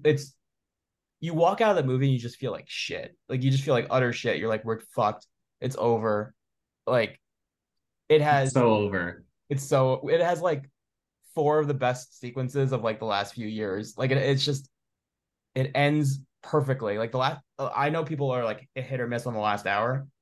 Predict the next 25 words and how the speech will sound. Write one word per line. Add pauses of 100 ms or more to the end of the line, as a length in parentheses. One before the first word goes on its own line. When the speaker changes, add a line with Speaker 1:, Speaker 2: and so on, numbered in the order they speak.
Speaker 1:
but
you
kinda
just
have
to
take
the
last
hour
as
it's, (160)
like,
an
epilogue
of
sorts.
Like,
it's
its
own
movie, (400)
kind
of,
like,